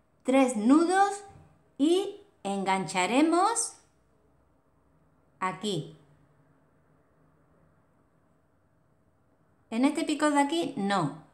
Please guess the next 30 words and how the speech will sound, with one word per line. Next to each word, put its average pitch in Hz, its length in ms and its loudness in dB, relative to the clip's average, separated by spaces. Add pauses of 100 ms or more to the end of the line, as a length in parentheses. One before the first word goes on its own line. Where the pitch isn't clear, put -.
(140)
en 185 180 -6
este. 156 480 -6 (220)
O 190 120 -8
sea, 196 440 2
este 277 280 2
picot 320 540 0 (300)
queda 254 280 4
dentro 311 440 2
de 262 100 0
lo 208 160 -6
que 226 220 -2
es 302 160 0
la 220 160 4
cadena. 170 440 0 (1120)
Vamos 240 340 -2
a 240 60 -2
repetirlo 208 540 -4
de 185 100 -4
nuevo. 160 460 -4 (320)
Tres 302 260 2
nudos, 370 600 4 (200)
un 240 220 2
picot. 165 480 -2 (400)
Tres 285 240 4
nudos, 175 580 2 (160)
un 262 220 6
picot. 311 580 0 (300)
Tres 262 180 6
nudos 359 540 6
y 370 260 0